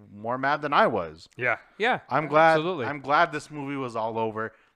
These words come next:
Speaker 1: because all that does is it
Speaker 2: Yeah.
Speaker 1: leaves the discussion wide open
Speaker 2: Yeah. And
Speaker 1: for
Speaker 2: that's
Speaker 1: the
Speaker 2: true.
Speaker 1: next six months.
Speaker 2: That's true.
Speaker 1: And
Speaker 2: And
Speaker 1: that's exciting for film fans and people to have
Speaker 2: Right.
Speaker 1: something kind of new and not everybody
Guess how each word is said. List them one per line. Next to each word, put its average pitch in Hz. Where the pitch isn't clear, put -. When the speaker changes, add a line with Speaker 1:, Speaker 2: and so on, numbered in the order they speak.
Speaker 1:
because 127
all 151
that 160
does 147
is 131
it 110
Speaker 2:
Yeah. 110
Speaker 1:
leaves 135
the 127
discussion 117
wide 110
open 98
Speaker 2:
Yeah. 107
And 160
Speaker 1:
for 139
Speaker 2:
that's 131
Speaker 1:
the 123
Speaker 2:
true. 135
Speaker 1:
next -
six -
months. 101
Speaker 2:
That's -
true. 104
Speaker 1:
And 147
Speaker 2:
And 123
Speaker 1:
that's 127
exciting 156
for 151
film 135
fans 127
and 104
people 131
to 127
have 117
Speaker 2:
Right. 104
Speaker 1:
something 135
kind 131
of 107
new 127
and 113
not 117
everybody 127